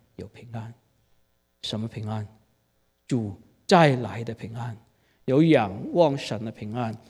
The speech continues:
有我们知道神已经近了。当我们看到这个世界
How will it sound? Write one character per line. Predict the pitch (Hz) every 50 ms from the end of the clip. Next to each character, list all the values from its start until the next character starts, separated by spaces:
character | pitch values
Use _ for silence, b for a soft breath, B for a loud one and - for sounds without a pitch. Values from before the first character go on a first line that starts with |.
| b b b b b -
有 | - 120 113 123 123 113 - - - _ _ _ _ _ _ _ _ _ _ _ _ _ _ _ _ _ _ _ _ _ _ _ _ _ _ _ _ -
我 | 113 113
们 | 104 98 107
知 | - - 147 139
道 | 151 135 117 104 - - - _ _ _ _
神 | - - - - 117 110 113 117 117 127 123 _ _ _ _ _ _ _ -
已 | 117 110 104
经 | - - 123 113 107 104 - _ _ _ _ _ _ _ -
近 | - 147 120 113
了。 | 101 - - _ _ _ _ _ _ _ _ _ _ _ _ _ _ _ _ _ _ _ _ _ _ _ _ _
当 | - 143 127 117
我 | 110
们 | 107 120 123
看 | - - 156 147 147
到 | 139 151 147 139 127 135 - - - _ _ _ _ _ _ _ _ _ _ _ _ _ _ _ _ _ _ _ _ _ _ _ _ _
这 | - 120
个 | 107 123 120
世 | - - - 147 143
界 | 139 147 147 135 127